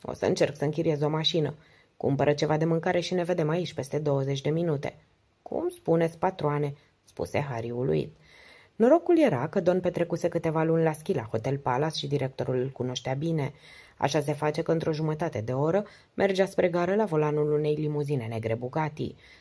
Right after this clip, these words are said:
Harry, care l-aștepta amestecând alene o bucată de salam cu pâine, arboră un surâs larg văzând mașina. "Doamne sfinte, dar ce luxoasă e, patroane!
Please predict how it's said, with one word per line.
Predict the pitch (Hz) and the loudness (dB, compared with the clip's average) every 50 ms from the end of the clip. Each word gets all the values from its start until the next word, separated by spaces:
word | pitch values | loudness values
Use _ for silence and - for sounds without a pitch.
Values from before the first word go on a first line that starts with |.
| - _ _ | -20 _ _
Harry, | - - 214 262 285 311 | -6 -2 0 0 0 0
care | - - 247 226 220 | 0 0 2 2 2
l-aștepta | 190 175 151 - 151 143 - 151 | 0 0 -2 -4 -6 -6 -4 -4
amestecând | 143 139 131 139 - 139 139 - 147 147 139 | -4 -4 -4 -4 -4 -6 -4 -4 -2 -2 0
alene | 135 151 185 185 147 | 0 2 0 0 0
o | 117 | -2
bucată | 107 110 107 120 120 - 123 | -4 -4 -4 -4 -4 -4 -4
de | - 127 | -4 -4
salam | - - 147 156 165 151 120 | -4 -4 -2 -2 -2 -2 -4
cu | - - - | -6 -8 -6
pâine, | - - 202 196 180 175 170 165 - - - - _ _ - - | -2 0 0 2 0 0 -2 -4 -8 -12 -20 -20 _ _ -16 -6
arboră | - - 156 165 156 160 170 196 180 120 | -2 0 0 0 0 0 0 0 0 0
un | - - - | -2 -4 -6
surâs | 135 - - 143 143 143 143 - | -6 -4 -4 -2 -2 -2 -4 -4
larg | - 120 127 135 135 139 | -4 -4 -2 -2 -4 -6
văzând | 131 127 120 - 98 85 69 | -8 -8 -8 -6 -8 -8 -8
mașina. | 55 67 123 - - - 160 151 139 127 - - - _ _ _ _ _ _ _ _ _ | -8 -8 -6 -4 -4 -2 -2 -2 -2 -4 -4 -8 -12 _ _ _ _ _ _ _ _ _
"Doamne | - - - 90 76 90 104 135 170 185 | -2 -2 0 0 0 0 0 0 0 0
sfinte, | 175 - - - - 247 226 190 190 190 | -2 -4 -8 -4 0 0 2 2 2 2
dar | 185 196 190 190 | 2 0 0 -2
ce | - - 247 170 | -2 -2 -2 0
luxoasă | 143 131 175 175 - - - - 180 135 - - 160 | 0 0 -2 -2 -4 -6 -6 -6 -6 -4 -4 -2 -2
e, | 160 156 151 156 | 0 -2 -2 -2
patroane! | 156 170 180 - - - 151 156 151 151 151 | -2 -4 -6 -4 -4 -2 -2 0 0 -2 -4